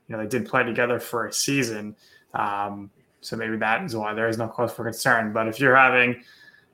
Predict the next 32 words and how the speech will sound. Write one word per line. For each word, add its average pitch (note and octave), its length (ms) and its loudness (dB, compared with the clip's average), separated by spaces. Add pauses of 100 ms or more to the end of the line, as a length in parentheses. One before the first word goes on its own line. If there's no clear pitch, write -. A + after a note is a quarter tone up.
uh, A#2 260 4
you A#2+ 80 2
know, A2+ 100 -2
your A2 200 -2
go-to B2 480 4
wide A#2 120 6
receiver B2+ 520 4
here B2 360 6
and A2 280 0 (400)
a A#2+ 80 -6
first-year, C3 960 4
full-year B2 440 2
starter B2 440 4
at A#2 100 -2
quarterback, A2+ 720 4
you B2 40 -16
kinda B2 300 4
wanna A2+ 160 2
have A2 300 2
them A2 360 -2 (880)
get B2+ 200 4
on B2 60 -8
the A#2 80 -6
same A#2 320 -2
page A#2 200 0
as A2 120 -4
quickly A2+ 300 -4
as G#2 100 -10
possible A2+ 560 -4
in G2+ 60 -16
training A2+ 300 -4
camp. G#2+ 200 -14